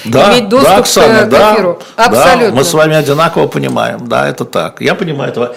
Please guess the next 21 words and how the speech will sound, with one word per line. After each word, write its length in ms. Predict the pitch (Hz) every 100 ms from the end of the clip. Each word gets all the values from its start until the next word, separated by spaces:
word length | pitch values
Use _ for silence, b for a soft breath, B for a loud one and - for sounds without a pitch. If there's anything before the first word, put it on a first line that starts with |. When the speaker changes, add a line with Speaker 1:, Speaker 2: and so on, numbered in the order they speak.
| B
Speaker 1:
Я, 220 | 117 196
во 100 | 247
всяком 260 | - 165 147
случае, 340 | 135 123 123
это 100 | 123
понимаю 420 | 139 123 117 123
так. 360 | - - - - B B B B B
А, 520 | 117 107 107 104 104 104
и, 300 | 107 104 110
э, 300 | 98 104 104 98 95 85 98 90 90 87
вот 200 | 113 -
эта 180 | 110 117
история 560 | - - 156 170 123
с, 200 | - -
э, 440 | 104 101 101 98 95
повторяю, 480 | - - 123 117 85
там, 180 | - 104
с 100 | 87
биографией 600 | 98 101 120 104 - 101
людей, 400 | 98 95 170 147
это, 260 | 92 -